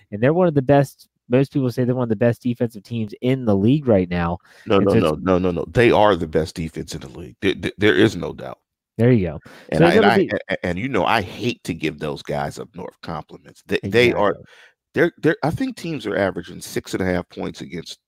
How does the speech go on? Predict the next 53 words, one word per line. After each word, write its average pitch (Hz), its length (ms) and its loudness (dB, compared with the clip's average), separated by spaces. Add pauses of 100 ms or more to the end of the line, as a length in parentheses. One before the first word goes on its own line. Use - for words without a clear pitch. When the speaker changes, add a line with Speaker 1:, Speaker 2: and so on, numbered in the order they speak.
(140)
Speaker 2:
<laughs> - 200 -6
the 92 80 -2
Patriots. - 720 -4 (220)
<laughs> - 240 -20
I 151 40 0
mean, 147 380 -2
Speaker 1:
Yeah. 95 280 -2 (840)
So 175 260 4
it, 175 180 4
it's, 156 300 -4
it's 135 240 -2
definitely 151 440 2
a 135 60 2
situation 131 640 -2
where 120 140 2
it's 117 140 -2
gonna 123 160 -2
be 117 100 2
a 110 40 2
fun 120 240 -2
game 113 180 -4
to 104 80 -4
watch, 113 300 0
but 104 100 -4
that's 101 200 -2
two - 180 -8
weeks 104 220 -2
away. 101 380 0 (500)
But 180 240 4
that 175 180 4
does 170 260 2
put 160 240 0
a 151 60 2
dent 135 340 2
into 135 240 0
the 127 80 0
Steelers' 135 440 0
plans. 131 420 2
I 127 100 4
know 131 120 2
that 127 120 4
a 123 40 6
lot 117 220 4
of 123 80 2
fans 113 340 0
were 110 60 -4
thinking, 117 280 -2
"Okay, 113 360 2
the 101 100 0
Ravens 107 320 0
are 107 60 -4
gonna 107 180 -6
lose. 110 520 0